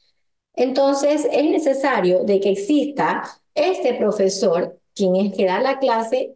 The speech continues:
y la persona quien es el mediador en utilizar la lengua de señas entre el profesor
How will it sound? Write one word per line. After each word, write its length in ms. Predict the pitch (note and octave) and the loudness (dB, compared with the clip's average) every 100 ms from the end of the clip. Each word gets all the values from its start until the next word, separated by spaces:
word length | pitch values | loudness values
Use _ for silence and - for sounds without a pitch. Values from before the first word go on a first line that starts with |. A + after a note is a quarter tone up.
| _ | _
y 220 | - E4 | 0 2
la 240 | F4+ C#4+ D4 | 2 0 0
persona 480 | A#3 A3 A#3+ A#3 A3+ | -2 0 0 2 2
quien 200 | A3 A3 | 0 0
es 140 | A3+ | 2
el 140 | A#3 | 2
mediador 800 | A3 G#3+ G#3+ G#3 G#3+ C4+ G3+ - - _ _ _ _ _ - | 2 2 2 0 2 2 2 -2 -8 _ _ _ _ _ -2
en 160 | B3 | 2
utilizar 800 | C4+ C#4 C4 B3+ B3 A#3+ G#3 G3 | 2 0 0 0 0 -2 0 2
la 240 | A#3 A#3+ C#4 | 2 2 2
lengua 460 | E4 E4+ B3+ G3+ | 2 2 0 2
de 180 | F#3 F#3 | 2 2
señas 520 | F#3 E3+ D#3 - - - | 0 -2 -2 -6 -8 -2
entre 340 | A3+ G#3+ G#3 | -2 0 0
el 60 | G3+ | 0
profesor 720 | G#3 A3 G#3+ G#3+ D4 D#4 | -2 -2 -4 0 0 -2